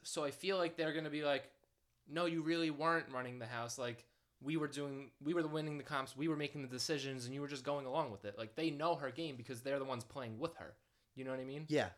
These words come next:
Speaker 2: a hundred percent.
Speaker 1: Like, Ian, if he said these things, I feel like they'd be like,
Speaker 2: Oh,
Speaker 1: "He's
Speaker 2: wow.
Speaker 1: right,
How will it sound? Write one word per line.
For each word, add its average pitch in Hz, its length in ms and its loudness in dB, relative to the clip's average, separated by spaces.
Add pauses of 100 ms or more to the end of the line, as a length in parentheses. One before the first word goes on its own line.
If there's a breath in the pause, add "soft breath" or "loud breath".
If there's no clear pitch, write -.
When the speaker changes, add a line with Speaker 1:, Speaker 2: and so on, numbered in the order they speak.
(140)
Speaker 2:
a 117 40 -6
hundred 127 300 0
percent. 110 400 2
Speaker 1:
Like, 151 280 4
Ian, 190 320 4
if 151 180 -2
he 180 140 -2
said 170 320 2
these 165 160 0
things, 170 240 2
I 147 100 2
feel 160 220 2
like 156 120 2
they'd 151 140 0
be 143 100 0
like, 139 220 2 (240)
Speaker 2:
Oh, 147 240 2
Speaker 1:
"He's 107 100 4
Speaker 2:
wow. 127 140 4
Speaker 1:
right, 175 220 8